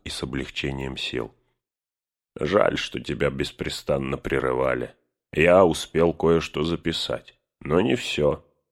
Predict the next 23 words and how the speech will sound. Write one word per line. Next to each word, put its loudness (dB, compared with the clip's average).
и 2
нам 4
еще -2
предстоит -4
к -6
этому 0
вернуться. -4
Твои 4
приключения -2
на -4
пути -4
к -4
раздолу 2
составят -2
в -20
книге -2
несколько -4
глав, -2
если -6
я -4
сумею -4
ее -4
дописать». -10